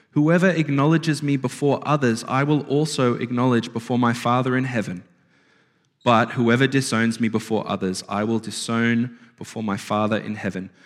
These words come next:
The word acknowledge kind of sounds like I just need to tip my hat to Jesus, but there's more to that. It's, the word is homologese, and it means to confess, to admit, to declare. Whoever admits and declares and confesses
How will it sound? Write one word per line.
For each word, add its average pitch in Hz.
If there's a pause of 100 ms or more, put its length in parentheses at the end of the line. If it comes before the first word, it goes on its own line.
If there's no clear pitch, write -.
(140)
The 135
word 151
acknowledge 120
kind 120
of 113
sounds 113
like 110
I 107
just 110
need 113
to 110
tip -
my 101
hat -
to 123
Jesus, 113
but -
there's 117
more 117
to 117
that. 98
It's, - (220)
the 123
word 120
is 117
homologese, 120 (300)
and 104
it 110
means 120
to 120
confess, - (580)
to 117
admit, 107 (440)
to 113
declare. 98 (680)
Whoever 143 (240)
admits 127
and 147
declares 123
and 120
confesses 110